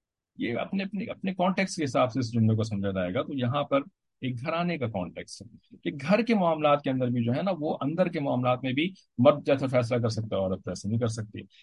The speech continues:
लिहाजा हर काम में दखल अंदाजी करना इसकी आदत है। इस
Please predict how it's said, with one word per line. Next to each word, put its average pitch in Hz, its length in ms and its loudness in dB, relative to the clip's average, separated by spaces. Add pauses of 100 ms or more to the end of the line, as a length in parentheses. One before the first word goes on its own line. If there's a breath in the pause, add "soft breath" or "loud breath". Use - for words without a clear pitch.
(180 soft breath)
लिहाजा 160 440 6
हर 175 220 2
काम 135 360 4
में 131 300 0
दखल 240 400 4
अंदाजी 143 540 6
करना 107 280 0
इसकी 95 240 -8
आदत 78 160 -6
है। - 240 -20 (800)
इस 226 120 2